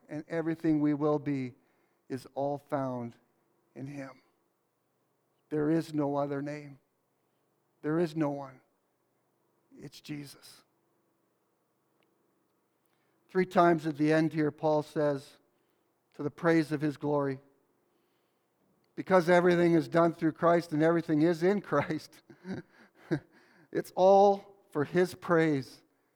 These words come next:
and for his glory. And your life and my life, if we know in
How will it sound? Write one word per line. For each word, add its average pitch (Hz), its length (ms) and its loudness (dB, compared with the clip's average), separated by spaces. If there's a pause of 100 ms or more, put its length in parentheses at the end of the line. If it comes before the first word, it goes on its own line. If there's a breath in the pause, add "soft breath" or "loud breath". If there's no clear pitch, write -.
(180)
and 135 120 -6
for 143 140 -6
his 156 240 -2
glory. 127 440 -6 (840)
And 143 140 -2
your 175 180 6
life 180 400 6
and 165 160 0
my 170 240 6
life, 175 480 2
if 160 160 0
we 175 220 0
know 180 180 4
in 170 140 0